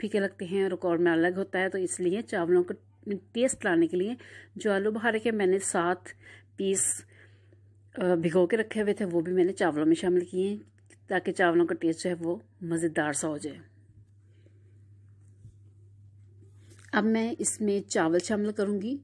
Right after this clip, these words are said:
मैंने वो पानी निकाला नहीं था, क्योंकि मैं अक्सर जब चावल बनाती हूँ तो मैं अच्छी तरह धो के पानी वही रहने देती हूँ और मैं इसका पानी निकालती भी नहीं हूँ चावलों का।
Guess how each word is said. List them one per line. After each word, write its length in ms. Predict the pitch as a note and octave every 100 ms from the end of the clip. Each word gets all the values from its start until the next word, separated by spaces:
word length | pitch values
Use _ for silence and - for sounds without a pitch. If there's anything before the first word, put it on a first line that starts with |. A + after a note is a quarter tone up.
| -
मैंने 240 | G3+ G3
वो 100 | G3
पानी 280 | F#3+ F3 E3+
निकाला 380 | F3+ E3+ D#3+ D#3+
नहीं 160 | F3 F#3
था, 180 | G3 F#3+
क्योंकि 500 | - F3+ F3 F#3+ G3+ - - - - G3
मैं 300 | F#3+ F#3+ G3
अक्सर 360 | G#3 - A3+
जब 180 | G3 G3+
चावल 300 | F#3 F3+ E3+
बनाती 380 | F3+ F3+ E3 -
हूँ 140 | G3 F#3+
तो 100 | F#3+
मैं 120 | F#3
अच्छी 220 | E3 F#3+
तरह 220 | G3 F#3
धो 200 | E3+ E3
के 80 | D#3+
पानी 280 | F3+ F3+ E3
वही 240 | F3 F3 A3
रहने 280 | F3+ F3 E3+
देती 280 | E3+ E3 F3
हूँ 180 | G#3+ C#4 - - - - - - _ _ _ _ _ - -
और 160 | G#3+ G#3+
मैं 520 | A3 A3 A3+ A#3 B3 - _ -
इसका 220 | B3 A#3+
पानी 300 | A3 G3+ G#3
निकालती 520 | G#3+ G#3+ F#3+ F#3 G3+
भी 100 | F3+
नहीं 200 | E3+ D3
हूँ 60 | D3
चावलों 360 | E3 D3 D#3
का। 180 | C#3+ E3